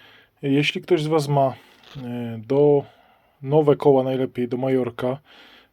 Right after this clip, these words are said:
nowe koła rozrządu, y, takie jak to, y, z widocznymi znakami, to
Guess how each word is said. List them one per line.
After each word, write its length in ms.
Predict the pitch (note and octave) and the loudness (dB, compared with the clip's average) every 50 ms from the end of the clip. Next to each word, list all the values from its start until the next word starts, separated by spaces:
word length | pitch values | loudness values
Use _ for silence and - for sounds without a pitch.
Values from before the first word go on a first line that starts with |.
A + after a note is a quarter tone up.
| _ - | _ -6
nowe 240 | C3+ C3+ B2 C3+ C3 | -2 0 0 0 0
koła 240 | - C3+ C3 C3 | 2 2 2 2
rozrządu, 680 | C3 C3 B2 A#2 A#2+ B2+ A#2+ A#2+ A#2 B2 B2 C3+ D3+ D#3 D3 _ _ _ | 2 0 0 -2 -2 -4 -4 -2 -2 -2 0 -2 -2 -4 -8 _ _ _
y, 760 | - A#2+ A#2 A#2 A#2 A#2 A2+ A2+ A2+ A2 A2 A2 A2 A2+ A2+ A2+ _ _ _ _ _ _ _ _ _ _ - - - | -16 -14 -12 -10 -10 -10 -10 -10 -10 -10 -12 -12 -12 -14 -16 -16 _ _ _ _ _ _ _ _ _ _ -20 -14 -8
takie 260 | - C3 - - C#3 | -8 -8 -4 0 0
jak 180 | C#3 B2+ - - | 0 0 -2 -2
to, 260 | - C3+ C3 C3 C#3+ D3 - _ - - - _ _ _ _ - - - - - - _ _ _ _ _ - | -2 -2 0 0 -2 -6 -12 _ -20 -20 -20 _ _ _ _ -20 -20 -20 -20 -20 -20 _ _ _ _ _ -8
y, 140 | C3 B2+ A#2 | -6 -6 -6
z 140 | G#2 G#2 | -6 -4
widocznymi 580 | A#2 C#3+ D3 D3 D3 D3 - - E3+ F3+ E3+ D#3 | -4 0 2 2 2 2 0 -4 -6 -4 -2 -2
znakami, 600 | C3+ C#3+ D3 C#3+ D3+ - C#3+ C3 B2 B2+ C3 D3 D3+ _ _ _ _ _ _ _ _ _ _ _ - _ _ _ _ _ _ _ _ _ - | 0 0 0 0 0 -2 -2 -2 -2 -4 -6 -8 -8 _ _ _ _ _ _ _ _ _ _ _ -20 _ _ _ _ _ _ _ _ _ 0
to 420 | - C#3 C#3+ D3 D3+ D3+ D#3 D3+ | 4 6 8 8 8 8 6 4